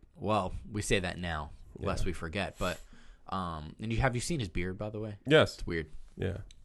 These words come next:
Speaker 1: It's crazy. But, um, yeah, no, I, I, I gotta kinda answer the question with your same answer,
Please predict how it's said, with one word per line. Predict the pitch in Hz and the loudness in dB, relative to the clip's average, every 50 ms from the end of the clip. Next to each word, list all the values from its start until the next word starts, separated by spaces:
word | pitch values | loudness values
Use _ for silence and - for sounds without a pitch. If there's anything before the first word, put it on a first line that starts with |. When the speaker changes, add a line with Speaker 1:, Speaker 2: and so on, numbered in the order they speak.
| - - | -20 -18
Speaker 1:
It's | - - | -18 -10
crazy. | - - 104 95 92 85 82 - - - - - - - - - - | -4 0 2 2 2 0 -2 -6 -10 -16 -20 -20 -20 -20 -20 -4 2
But, | - 110 107 101 98 | 6 6 8 8 8
um, | 98 98 95 95 92 90 87 - - - - - - - - - - - | 8 8 8 6 6 4 0 -4 -8 -12 -18 -20 -20 -20 -20 -18 -6 0
yeah, | 110 139 131 98 - - - - 123 | 4 6 6 6 6 4 0 -2 -2
no, | 101 104 | 0 2
I, | 101 98 98 95 92 92 95 - - - | 4 4 4 4 2 -2 -4 -6 -8 -8
I, | 92 | -2
I | 92 | 0
gotta | 101 95 95 90 87 - - - - - - - _ - - - | 2 4 4 4 2 -2 -8 -18 -20 -20 -20 -20 _ -20 -18 -10
kinda | - 107 95 90 90 92 - - - - - - - - - - - - | -8 -6 -6 -4 -6 -8 -8 -12 -16 -20 -20 -20 -20 -20 -20 -20 -10 -6
answer | 95 98 101 95 - - 95 90 90 | -4 -2 -2 -2 -4 -2 -2 -2 -2
the | 90 | -2
question | 85 - 92 85 - - 95 85 | -2 -2 -2 -2 -2 -4 -6 -6
with | 82 - 92 | -6 -4 -2
your | 90 95 90 | -2 -2 -4
same | - - - 90 87 87 | -4 -6 -8 -8 -6 -6
answer, | 87 87 85 82 - 92 92 85 87 98 | -6 -8 -8 -8 -8 -8 -8 -8 -10 -12